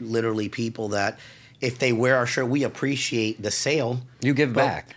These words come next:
Speaker 1: but
Speaker 2: You
Speaker 1: we want people to know that it's literally you're wearing what you represent. Like, when you ride a bike,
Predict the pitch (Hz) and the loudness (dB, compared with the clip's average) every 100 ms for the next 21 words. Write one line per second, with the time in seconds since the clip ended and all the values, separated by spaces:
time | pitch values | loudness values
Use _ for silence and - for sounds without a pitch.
0 | - 135 127 160 147 139 127 127 135 127 | 0 2 4 2 4 4 2 0 -2 -2
1 | 120 - 123 117 127 113 107 107 - - | -2 -4 0 2 2 2 0 -2 -4 -6
2 | - 107 123 120 104 101 98 - - _ | -6 -2 0 0 0 -4 -8 -18 -20 _
3 | 101 113 104 120 123 107 107 104 101 107 | -4 0 2 2 2 2 0 -4 -2 -2
4 | 110 98 113 113 139 123 160 151 127 120 | -2 -2 -2 0 -2 0 0 2 2 2
5 | 135 139 101 110 120 151 - | 2 2 0 2 2 0 -6